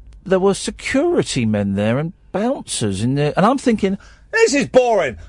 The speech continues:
I don't, I don't like The Verve. I don't wanna know about pictures of them.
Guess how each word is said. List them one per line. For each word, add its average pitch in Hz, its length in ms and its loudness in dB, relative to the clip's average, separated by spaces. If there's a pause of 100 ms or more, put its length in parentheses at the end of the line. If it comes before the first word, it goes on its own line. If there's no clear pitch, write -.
(100)
I 294 160 4
don't, 330 280 2
I 240 120 4
don't 240 180 2
like 214 200 2
The 190 80 -2
Verve. 302 500 4 (320)
I 233 120 4
don't 240 100 0
wanna 220 140 0
know 208 120 4
about 180 240 0
pictures 269 360 0
of 269 120 2
them. 269 240 2